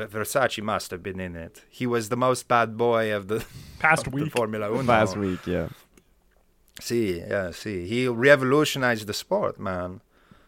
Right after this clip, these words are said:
Speaker 1: First of all, okay, so I say Pizza Pizza is our, our sponsor. It's also, like, the brand of car <laughs> that we drive.
Speaker 3: <laughs> Shaped like
Speaker 1: You
Speaker 3: a
Speaker 1: know,
Speaker 3: big
Speaker 1: <laughs> everyone,
Speaker 3: slice.
Speaker 1: everyone drives Mercedes and McLaren and, uh, whatever.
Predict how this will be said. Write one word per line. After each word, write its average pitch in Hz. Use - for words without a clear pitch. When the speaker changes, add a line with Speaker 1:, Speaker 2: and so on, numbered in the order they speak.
Speaker 1:
First -
of 151
all, 147
okay, 123
so 120
I 113
say 123
Pizza 127
Pizza 123
is 107
our, 101
our 107
sponsor. 135
It's 120
also, 143
like, 127
the 113
brand 117
of 107
car 123
<laughs> -
that 120
we 113
drive. -
Speaker 3:
<laughs> -
Shaped 156
like 143
Speaker 1:
You 139
Speaker 3:
a -
Speaker 1:
know, 143
Speaker 3:
big 139
Speaker 1:
<laughs> -
everyone, 160
Speaker 3:
slice. -
Speaker 1:
everyone 151
drives 127
Mercedes 127
and 117
McLaren 113
and, 104
uh, 110
whatever. 104